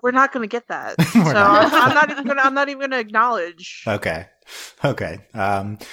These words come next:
Speaker 2: I like, uh, J-, Jana knows about the breakup already. She hid a camera on Marco's body.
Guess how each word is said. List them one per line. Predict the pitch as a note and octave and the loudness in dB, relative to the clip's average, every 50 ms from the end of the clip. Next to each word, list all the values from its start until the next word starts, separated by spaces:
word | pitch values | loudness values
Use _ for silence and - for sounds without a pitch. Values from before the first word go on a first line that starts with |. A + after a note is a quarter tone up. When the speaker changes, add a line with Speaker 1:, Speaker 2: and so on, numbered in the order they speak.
| - - - - | -20 -16 -6 0
Speaker 2:
I | A#2+ | 2
like, | B2 B2+ B2 B2 A#2+ A#2+ B2+ | 4 4 4 4 2 2 2
uh, | A#2 A#2 A2 G#2+ | 2 4 4 2
J-, | G2 G#2+ A2 G#2+ G2+ | 0 -2 -4 -4 -2
Jana | G2+ B2 B2+ B2 B2 A#2 | -2 0 0 2 0 0
knows | A2 A2 A2 G#2+ G2 G#2 | 0 0 -2 -2 0 0
about | G2+ G2 F2 | 0 0 0
the | G2 | -2
breakup | F2 G2 F#2+ F2+ F#2 E2+ | -2 -2 -2 -2 -2 -2
already. | F#2+ F#2 F2+ F2 | -2 -2 -2 -4
She | - F2+ E2+ | -6 -6 -6
hid | F#2+ F#2 | -4 -6
a | F2 | -6
camera | - - G2 F2+ E2+ E2+ E2 | -4 -4 -4 -4 -2 -4 -6
on | D#2+ D#2+ | -8 -8
Marco's | D#2+ D#2+ D2+ - D#2+ D2 D2 | -8 -10 -10 -10 -12 -14 -12
body. | - D#2+ D2+ D2 C#2 C#2 D2+ F#2 G#2 | -12 -10 -10 -10 -10 -12 -14 -16 -16